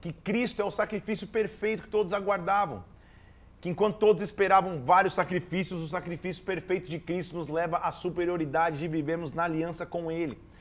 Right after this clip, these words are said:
Então são treze capítulos que a gente vai analisar hoje aqui, todos mostrando esta essência. O que ou como responder em meio a lutas, como responder em meio a dificuldades, focando nossos olhos em Cristo.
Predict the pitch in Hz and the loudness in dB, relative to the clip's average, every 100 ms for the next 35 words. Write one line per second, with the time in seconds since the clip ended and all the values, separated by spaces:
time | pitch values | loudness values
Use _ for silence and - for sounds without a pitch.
0 | - - 135 190 202 214 202 208 233 226 | -20 -12 -2 0 4 2 4 8 8 8
1 | 202 208 - 202 175 185 180 190 190 185 | 8 6 6 -2 -4 -6 -4 -2 0 0
2 | 156 185 185 175 170 185 190 - - - | 2 2 4 0 -2 -4 -6 -6 -18 0
3 | 196 180 190 180 - 190 180 170 180 180 | 2 4 2 -2 0 0 2 2 0 0
4 | 175 151 - 127 104 - 104 - - - | -2 -2 -2 -2 -2 -6 -12 -12 -8 -2
5 | 151 - - 214 220 214 - 165 - - | -2 -4 -2 2 2 0 2 0 2 4
6 | 214 202 175 196 - 185 165 175 180 170 | 6 6 2 0 0 -4 0 2 2 0
7 | 160 170 170 151 151 175 160 - 90 - | -2 0 0 0 0 0 -2 -6 -12 -14
8 | - - - 165 190 175 180 - 170 160 | -20 -20 -4 0 2 2 0 2 2 4
9 | 175 165 170 160 - 156 151 139 139 120 | 4 4 0 -2 -4 -4 0 4 4 2
10 | - - 156 - 170 180 156 156 - 117 | -6 -6 -4 -4 -6 -6 -4 -6 -6 -2
11 | 143 147 120 147 160 - - - 208 208 | -2 -2 -4 -8 -8 -14 -20 -6 -2 -2
12 | - - | -4 -18